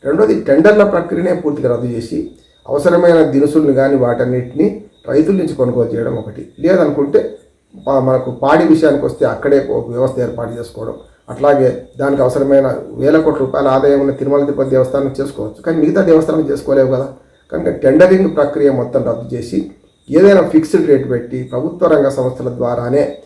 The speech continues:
ఈ అన్ని అమ్-, నూనెలు కానీ, నెయ్యి కానీ, ఇతరత్ర దినుసులు కానీ ఇవన్నీ కూడా ఆ రంగ, ప్రభుత్వ రంగ సంస్థల ద్వారా కొంటే సాధ్యమవుతుంది. లేకపోతే మరో వివా-, ఈ వివాదం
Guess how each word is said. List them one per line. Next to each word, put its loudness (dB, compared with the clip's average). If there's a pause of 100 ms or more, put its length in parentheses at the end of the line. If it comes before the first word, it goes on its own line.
(280)
ఈ -2
అన్ని 4
అమ్-, -6
నూనెలు 2
కానీ, -2
నెయ్యి -2
కానీ, -4 (140)
ఇతరత్ర 2 (180)
దినుసులు 0
కానీ -2 (360)
ఇవన్నీ 2
కూడా 4
ఆ -4
రంగ, 2
ప్రభుత్వ -2
రంగ 2
సంస్థల -2
ద్వారా -2
కొంటే -4 (520)
సాధ్యమవుతుంది. -6
లేకపోతే -4 (280)
మరో 0
వివా-, 4
ఈ 0
వివాదం 0